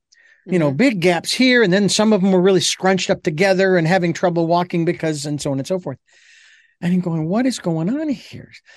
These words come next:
Speaker 1: And so at first what he did was he, "Okay, let's, uh, let's rearrange the, the crew here. Let's, um,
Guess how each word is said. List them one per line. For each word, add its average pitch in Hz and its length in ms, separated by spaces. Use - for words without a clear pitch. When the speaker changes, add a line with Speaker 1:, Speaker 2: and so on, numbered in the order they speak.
Speaker 1:
And 180 160
so 208 220
at 175 160
first 349 440
what 160 160
he 120 100
did 107 380
was 147 500
he, 185 360
"Okay, 196 400
let's, 190 340
uh, 175 120
let's 226 280
rearrange 226 520
the, 170 200
the 165 120
crew 196 300
here. 127 240
Let's, 180 380
um, 175 360